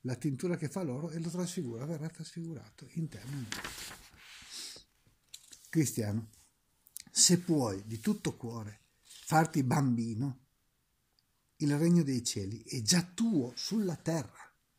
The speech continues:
Nada vota, non aspettiamo il post mortem. È adesso che l'uomo ama, è adesso la bellezza, è adesso il senso del rito. Stiamo facendo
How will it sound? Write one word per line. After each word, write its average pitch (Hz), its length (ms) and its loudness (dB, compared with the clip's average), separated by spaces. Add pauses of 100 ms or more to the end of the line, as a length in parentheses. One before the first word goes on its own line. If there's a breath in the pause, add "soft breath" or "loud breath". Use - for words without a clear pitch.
(440 soft breath)
Nada 185 360 4
vota, 117 420 0 (280 soft breath)
non 202 160 4
aspettiamo 185 580 4
il 127 80 2
post - 320 -4
mortem. 107 800 -4 (600)
È 196 200 -2
adesso 240 1120 4
che - 140 -2
l'uomo 160 320 2
ama, 143 260 -2
è 190 80 -2
adesso 196 1040 2
la 170 80 -2
bellezza, 160 580 -4 (720)
è 233 140 6
adesso 240 560 6
il 175 160 4
senso 190 340 4
del 175 160 4
rito. 175 520 -2 (500)
Stiamo 269 400 8
facendo 220 640 4